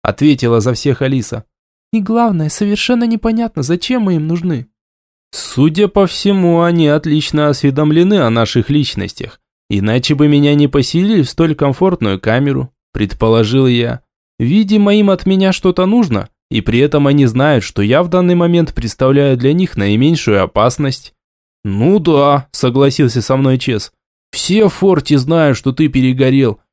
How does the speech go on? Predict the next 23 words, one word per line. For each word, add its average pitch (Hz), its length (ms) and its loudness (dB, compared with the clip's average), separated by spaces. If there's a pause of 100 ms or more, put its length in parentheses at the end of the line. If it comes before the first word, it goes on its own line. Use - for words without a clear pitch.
(140)
и 98 80 -6
кроме 143 320 0
некромантии 139 640 0
ничем 120 400 0
не 165 100 2
владеешь. 123 680 0 (160)
Артефакт-то 147 840 -2
у 135 80 2
тебя 151 300 0
наверняка 143 640 2
отобрали". 147 640 0 (500)
Ох, 104 440 0
не 117 120 0
хотел 202 400 0
я, 147 120 4
чтобы 113 320 -2
друзья 135 440 2
упоминали 123 560 0
о 127 100 0
черепе, 104 500 -4 (300)
благополучно 117 720 0
избежавшем 170 640 0
экспроприации. - 960 -4